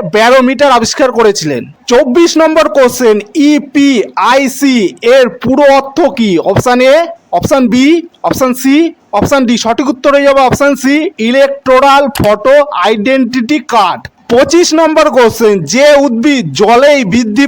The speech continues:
পায় তাকে কি বলে? অপশন এ, অপশন বি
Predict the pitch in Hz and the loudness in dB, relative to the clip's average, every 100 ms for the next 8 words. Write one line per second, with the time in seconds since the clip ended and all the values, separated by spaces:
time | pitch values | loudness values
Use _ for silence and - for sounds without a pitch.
0 | 277 247 208 175 208 233 269 - 262 302 | 2 2 2 0 -2 -2 -6 -6 -2 0
1 | 302 247 233 208 170 139 160 - 262 247 | 2 2 2 2 0 0 -2 0 0 2
2 | 262 330 330 - _ _ 170 180 247 247 | 4 2 -2 -14 _ _ -6 -2 0 2
3 | 254 | 2